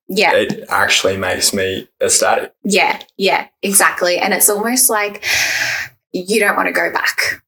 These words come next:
Speaker 1: Like, it's, there's no going back now. Like, you've changed. You're, you've, you're a totally different person. You've evolved. And it's like, there's no going back. Of course, you're gonna have your hard times, but, but now that you have the knowledge behind you,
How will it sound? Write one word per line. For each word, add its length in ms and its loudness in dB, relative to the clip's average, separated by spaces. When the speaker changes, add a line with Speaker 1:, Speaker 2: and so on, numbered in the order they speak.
Speaker 1:
Like, 260 0
it's, 300 2
there's 340 2
no 140 2
going 280 0
back 240 -4
now. 300 -4
Like, 220 0
you've 160 0
changed. 460 0
You're, 260 2
you've, 260 -2
you're 240 2
a 80 0
totally 400 0
different 320 -4
person. 480 0
You've 180 -4
evolved. 880 0
And 140 0
it's 180 -2
like, 300 0
there's 260 2
no 160 0
going 300 0
back. 240 -2
Of 140 -4
course, 260 2
you're 60 0
gonna 120 0
have 180 0
your 120 0
hard 280 0
times, 440 0
but, 420 -2
but 200 2
now 280 0
that 160 0
you 140 -2
have 400 0
the 100 0
knowledge 520 0
behind 560 0
you, 300 2